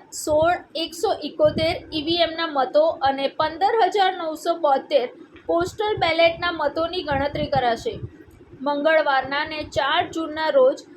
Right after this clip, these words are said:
નસીરપુર ઇજનેરી કોલેજ ખાતે પોલીસના લોખંડી બંદોબસ્ત વચ્ચે મતગણતરી શરૂ થનાર છે.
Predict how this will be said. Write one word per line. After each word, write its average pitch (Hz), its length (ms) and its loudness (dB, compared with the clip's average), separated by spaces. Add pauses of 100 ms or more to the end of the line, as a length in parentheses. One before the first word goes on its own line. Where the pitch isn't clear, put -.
(240)
નસીરપુર 370 680 0 (100)
ઇજનેરી 330 520 -4
કોલેજ 302 480 2 (100)
ખાતે 285 300 0
પોલીસના 359 680 -2
લોખંડી 349 720 0
બંદોબસ્ત 339 760 0
વચ્ચે 269 460 0 (300)
મતગણતરી 330 840 0
શરૂ 302 320 -2
થનાર 277 400 -2
છે. 214 300 -6